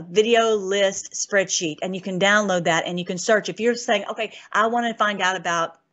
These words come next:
six six six or whatever it is that you're trying to find out about. You'll find all the videos, or Rapture or whatever. You'll find out about, uh, that right there. So I hope that's helpful.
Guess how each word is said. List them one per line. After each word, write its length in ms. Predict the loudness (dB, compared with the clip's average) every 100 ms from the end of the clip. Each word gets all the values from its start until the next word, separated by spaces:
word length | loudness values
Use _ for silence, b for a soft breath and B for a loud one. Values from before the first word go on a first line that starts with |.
| _ _ _
six 280 | -6 -6 -4
six 220 | -6 -6
six 340 | -6 -6 -4 0
or 100 | 0
whatever 400 | 6 6 6 0
it 60 |
is 120 | -4 -8
that 60 |
you're 100 | -10
trying 160 | -8 -6
to 40 |
find 160 | -6 -4
out 120 | -4
about. 220 | -2 -2
You'll 120 | -2
find 220 | -2 -4 -2
all 200 | -2 -2
the 80 |
videos, 180 | -2 -2 B
or 160 | 0 2
Rapture 400 | 6 4 2 -4
or 80 | -2
whatever. 280 | 0 -2 -4 B
You'll 160 | 0 0
find 260 | 2 -2 -2
out 160 | -4
about, 420 | -4 -4 -4 -6 -10
uh, 200 | -8 -6 -6
that 240 | -4 -4 -4
right 280 | -4 -4 -2
there. 180 | -4
So 140 | -2 -2
I 40 |
hope 220 | -2 -2
that's 180 | -2 -2
helpful. 460 | 2 0 2 -4